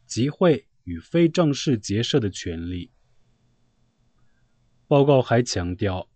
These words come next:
中国其他省份多以走私枪支和剧毒等犯罪为扫黑主要对象，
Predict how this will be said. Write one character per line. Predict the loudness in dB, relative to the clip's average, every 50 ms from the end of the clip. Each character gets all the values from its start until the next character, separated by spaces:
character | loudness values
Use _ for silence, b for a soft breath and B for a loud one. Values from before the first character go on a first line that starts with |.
| _ _ _ _ _ _ _ _ _ _ _ _ _
中 | 0 2 2 2 2
国 | 2 0 0
其 | 0 -2 -2 0
他 | 0 2 0 0
省 | 0 -4 -8 -8 -10 -12 -8
份 | _ 0 0 0 0 -2 -6 _ _ _ _ 0
多 | 2 4 4
以 | 4 2 0
走 | -2 -4 -8 -8 -8
私 | -8 -6 -4 -4 -4
枪 | -2 -2 0 0 2 0 0
支 | -2 -2 0 -2
和 | 0 0 0 -2 -2
剧 | 0 0 0 0 0
毒 | 2 0 0
等 | 0 -2 -6 -8 -8 -4
犯 | 0 0 2 2 0
罪 | 0 0 0 0 0 0
为 | -2 -2 0 0
扫 | -2 -2 -6 -8 -8 -8
黑 | -4 0 0 0 0
主 | 0 -4 -4 -2
要 | -2 -2 -2 -2
对 | -2 -4 -4 -4
象， | -6 -6 -6 -6 -6 -6 -8